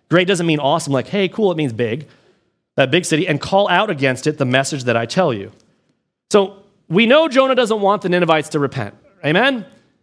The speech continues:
He's like, he doesn't wanna tell them much. And so what does he do? So Jonah arose and went to Nineveh according to the word of the Lord. Now Nineveh was an exceedingly great city, three days' journey in breadth, and three days to walk through the whole city.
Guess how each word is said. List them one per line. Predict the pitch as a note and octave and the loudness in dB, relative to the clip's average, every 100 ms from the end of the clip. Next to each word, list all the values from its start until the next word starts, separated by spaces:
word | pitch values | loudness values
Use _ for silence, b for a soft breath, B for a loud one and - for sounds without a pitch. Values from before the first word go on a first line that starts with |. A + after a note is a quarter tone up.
| _ - | _ -4
He's | F#3+ | 0
like, | G3+ F#3+ | 2 2
he | D#3+ | 2
doesn't | A3 A#3 B3 | 2 2 2
wanna | A#3 A3+ | 0 0
tell | F#3+ G3+ | 0 2
them | G3+ | 2
much. | F3 E3+ G#3+ - - - _ _ _ _ _ _ _ _ - | 2 0 -2 -8 -12 -18 _ _ _ _ _ _ _ _ -4
And | F3+ | 0
so | G#3 | 2
what | G3 | 2
does | B3+ | 2
he | G#3 | 0
do? | G3+ G#3 B3 C4 F#3 - _ _ _ _ _ _ _ _ _ _ _ _ _ _ - | 0 4 4 2 -6 -20 _ _ _ _ _ _ _ _ _ _ _ _ _ _ -4
So | D3+ | 0
Jonah | D#3+ F#3 A3+ | 2 2 0
arose | F3 D3+ E3+ | 0 0 0
and | D#3 | -2
went | D3+ | -2
to | G3+ | -2
Nineveh | E3+ C3+ C3 | 0 0 0
according | C3 - E3 F#3 | -2 -2 0 0
to | |
the | D#3 | 0
word | |
of | D#3+ | 0
the | D3 | 0
Lord. | B2+ G#2+ G2+ - _ - | 0 0 -4 -18 _ -2
Now | |
Nineveh | C3 D3+ F#3 | 0 2 2
was | F3+ D#3 | 0 0
an | |
exceedingly | C3+ - F3 F#3 | -4 -4 -2 0
great | E3+ E3 E3 | 0 0 -2
city, | C#3+ | -6
three | C#3 D#3 E3 | -6 -4 -2
days' | D#3+ A#2+ | -2 -2
journey | C3 B2 | -2 -2
in | A2+ | -2
breadth, | G#2 A2+ D3 | -2 -2 -2
and | D3 C#3 | -8 -16
three | - C#3+ | -6 -2
days | C#3 C3 | -2 -2
to | B2 - | -8 -12
walk | A#2+ B2 - | -6 -6 -6
through | |
the | B2+ | -10
whole | C3+ B2+ | -8 -6
city. | A#2 G2+ A2 | -4 -6 -8